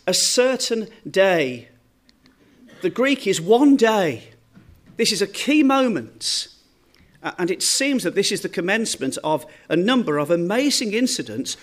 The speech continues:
all within a same, the same very short time period, relatively speaking.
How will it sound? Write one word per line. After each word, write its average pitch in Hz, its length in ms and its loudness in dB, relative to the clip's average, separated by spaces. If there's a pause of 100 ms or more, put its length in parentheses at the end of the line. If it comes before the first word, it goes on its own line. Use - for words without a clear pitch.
(280)
all 294 360 6
within 247 340 2
a 151 40 0
same, 180 560 0 (200)
the 165 80 -6
same 185 340 0
very 208 400 -2 (160)
short 233 520 -2
time 160 340 -4
period, 143 560 -4 (320)
relatively 160 580 0
speaking. - 720 -6